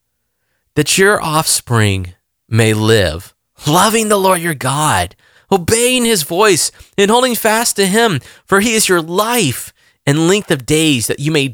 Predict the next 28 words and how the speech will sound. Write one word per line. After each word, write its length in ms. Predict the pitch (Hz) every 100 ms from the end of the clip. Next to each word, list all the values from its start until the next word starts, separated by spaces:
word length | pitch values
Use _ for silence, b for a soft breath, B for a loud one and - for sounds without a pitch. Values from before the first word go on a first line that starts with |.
| -
dwell 640 | 131 151 175 185 196 180 b b b -
in 400 | 156 160 160 156
the 160 | 120 123
land." 640 | 107 123 123 101 80 - - _ _ _ _ -
Now, 100 | 135
that 220 | 151 151
land 420 | 131 147 160 143 113
there 240 | 113 107
is 220 | 113 110
a, 100 | 113 -
is 360 | 113 107 - - _ _ -
retranslated 920 | 127 120 156 151 156 131 - 120 113
into 180 | 110 -
the 80 | 110
New 180 | 113
Testament 680 | 113 127 107 - 101 95 - - b b 104
and 140 | 123
understood 880 | - 123 110 - - 127 107 95 92 _ _ _
what 160 | 113 113
we 80 | 123
would 140 | 117
use 140 | 110 110
a 60 |
word 140 | 104 95
as 100 | -
typologically 840 | - - 101 98 107 104 - 98
as 80 | 92
salvation, 920 | - 110 98 95 90 95 - 92 92